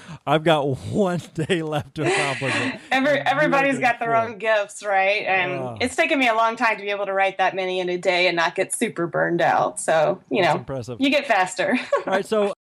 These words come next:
Speaker 1: we've talked that you write a lot. What are you writing for? Give us kind of a snapshot of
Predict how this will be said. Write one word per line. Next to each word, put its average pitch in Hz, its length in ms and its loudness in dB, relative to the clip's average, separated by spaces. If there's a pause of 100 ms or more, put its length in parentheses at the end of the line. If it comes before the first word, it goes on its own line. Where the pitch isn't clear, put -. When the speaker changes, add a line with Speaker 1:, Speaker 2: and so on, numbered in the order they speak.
(260)
Speaker 1:
we've 175 160 -6
talked - 300 -10
that 160 160 -10
you 165 80 -6
write 151 220 0
a 127 40 -2
lot. 127 320 -2
What 196 140 4
are 285 40 4
you 302 100 6
writing 202 360 2
for? 135 300 -2
Give 156 140 -6
us - 80 -8
kind 175 120 -4
of 151 60 -4
a 135 60 0
snapshot 139 400 -6
of 117 60 -6